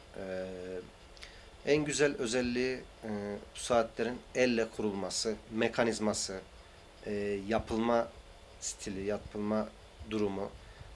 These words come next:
Bunlar, e, merak uyandırdı bende. E, önceden koleksiyonunu yapıyordum ama şu anda, e, dükkan açtım, satışını yapıyorum.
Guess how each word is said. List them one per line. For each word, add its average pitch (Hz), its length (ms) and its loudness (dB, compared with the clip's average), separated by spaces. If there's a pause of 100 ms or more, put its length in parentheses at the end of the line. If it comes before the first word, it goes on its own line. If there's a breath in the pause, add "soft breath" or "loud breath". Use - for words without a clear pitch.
Bunlar, 139 300 6
e, 110 360 0
merak 120 300 4 (420)
uyandırdı 101 580 -2
bende. 104 340 -2 (1600 loud breath)
E, 110 260 2
önceden 151 400 4
koleksiyonunu 156 640 4
yapıyordum 139 540 2 (280)
ama 151 180 4
şu 156 200 4
anda, 147 440 4
e, 110 500 2 (400)
dükkan 139 300 6
açtım, 135 380 2 (500)
satışını - 500 2
yapıyorum. 107 440 -4